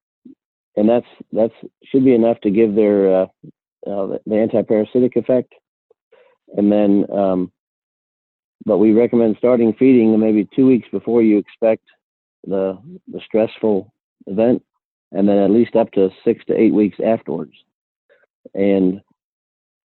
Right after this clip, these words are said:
so it, it's, uh, you know, Lespedeza in general, you know, has, you know, it's not quite as high protein as alfalfa and a few others, but, but it's, it's a very good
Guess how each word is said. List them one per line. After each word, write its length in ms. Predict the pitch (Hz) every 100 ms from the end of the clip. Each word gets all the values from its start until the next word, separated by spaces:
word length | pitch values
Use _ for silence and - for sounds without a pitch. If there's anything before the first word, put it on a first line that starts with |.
| _ _ _ _ _ _ -
so 80 |
it, 160 | 113 127
it's, 540 | - 113 _ - - - _ - - _ _ -
uh, 200 | 110 98 90
you 120 | 120
know, 40 | 135
Lespedeza 400 | 160 - 139 135
in 160 | 123 107
general, 520 | 120 131 113 107 104 - 110
you 80 | 85
know, 160 | 107 101
has, 240 | 117 110 - - _ _ _ _
you 80 | 107
know, 100 | 104
it's 120 | 101
not 200 | 127 127
quite 260 | - 131 127
as 160 | 117 104 - -
high 200 | - 120
protein 480 | 117 123 110 120 117
as 120 | 110
alfalfa 480 | 104 107 113 117 113
and 120 | 117
a 100 | 107
few 220 | 90 110 113
others, 280 | 104 104 -
but, 120 | 90 87 101 -
but 180 | 104
it's, 180 | 104 95 _ _ _ _ _ _ -
it's 160 | 98 117
a 60 |
very 220 | 104 131
good 200 | 135 135